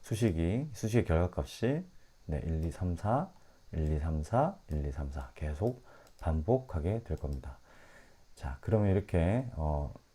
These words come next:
맥스 함수를 이용해서 필드 구분 넘버를 일, 이, 삼, 사로 입력을 했고요. 자, 이 구분된 넘버를 기준으로 이제 필드 구분을 브이루컵을 이용해서, 음, 가져오면 될 겁니다.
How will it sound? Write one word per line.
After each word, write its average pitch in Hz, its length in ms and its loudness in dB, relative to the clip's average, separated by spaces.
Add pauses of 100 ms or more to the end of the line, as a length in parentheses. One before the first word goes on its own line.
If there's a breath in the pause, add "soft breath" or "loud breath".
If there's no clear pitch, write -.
(140)
맥스 101 280 2
함수를 90 300 2
이용해서 82 560 0
필드 110 240 2
구분 95 260 2
넘버를 80 420 2
일, 80 180 0
이, 78 40 0
삼, 87 220 0
사로 85 580 -4
입력을 85 320 0
했고요. 98 440 -2 (420 loud breath)
자, - 100 -2
이 117 160 6
구분된 113 720 2
넘버를 95 460 6
기준으로 82 560 -2
이제 76 320 -2 (580 loud breath)
필드 90 240 0
구분을 95 680 0
브이루컵을 90 500 0
이용해서, 71 540 -4 (480)
음, 78 220 -6
가져오면 78 360 -2
될 73 120 -6
겁니다. - 380 -6